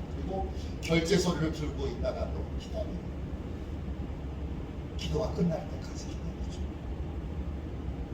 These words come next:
그 기도했던 대통령 링컨 한 사람을 통해,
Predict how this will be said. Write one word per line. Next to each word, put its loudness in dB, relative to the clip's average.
그 12
기도했던 8
대통령 6
링컨 2
한 2
사람을 4
통해, 6